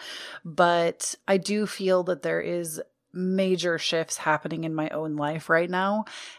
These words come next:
And I, I do feel this sense that I am completing a year and a half long cycle.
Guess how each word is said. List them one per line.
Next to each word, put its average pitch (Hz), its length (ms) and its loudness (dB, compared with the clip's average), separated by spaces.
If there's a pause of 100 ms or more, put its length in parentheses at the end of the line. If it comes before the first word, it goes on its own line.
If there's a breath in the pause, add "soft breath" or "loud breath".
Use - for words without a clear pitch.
(120)
And 175 160 0
I, 170 160 -2 (100)
I 202 120 4
do 214 340 2
feel 185 300 2
this 165 200 -2
sense 160 380 0
that - 180 0
I 170 180 -4
am 165 260 -2
completing 170 880 0 (100)
a 185 100 2
year 160 340 -2
and 160 100 0
a 156 40 0
half 143 320 -2
long 147 260 0
cycle. 139 640 -6